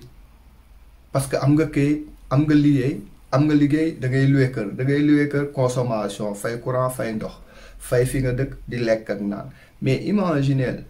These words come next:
moodu moodu yi ni ñuy def fii yëpp di ko def, buñ ko boole woon di ko def réew ma, toog seen réew ya liggéey,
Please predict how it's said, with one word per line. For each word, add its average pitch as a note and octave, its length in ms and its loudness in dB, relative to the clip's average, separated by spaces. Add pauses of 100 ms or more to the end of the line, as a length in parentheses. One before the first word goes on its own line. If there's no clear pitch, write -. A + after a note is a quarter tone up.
(200)
moodu D#3 360 2
moodu C#3+ 300 2
yi A#2+ 120 -2
ni C#3+ 100 4
ñuy D3+ 180 4
def B2+ 260 0
fii A#2 220 -6
yëpp A#2+ 160 -8
di - 80 -6
ko A#2 140 0
def, - 340 -8
buñ D3+ 240 0
ko D#3+ 80 -2
boole C#3+ 260 4
woon B2 220 2
di A2 80 -6
ko A#2+ 100 -2
def A#2 220 -4
réew A2 220 -4
ma, G#2 260 -8
toog C#3 180 4
seen B2+ 280 -2
réew A#2+ 240 -2
ya G2+ 120 -4
liggéey, A#2 460 -2